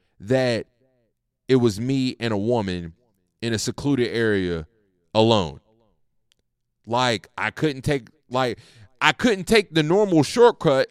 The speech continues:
that I would take to go to my car, because if I would have, I would have literally had to walk right past the driver's side door of the car that the woman was getting in, that she was in.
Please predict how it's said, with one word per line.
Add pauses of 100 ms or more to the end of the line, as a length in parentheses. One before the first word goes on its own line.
that
I
would
take
to
go
to
my
car, (300)
because
if
I
would
have,
I
would
have
literally
had
to
walk (460)
right
past (100)
the
driver's
side
door (280)
of
the
car
that
the
woman
was
getting
in,
that
she
was
in.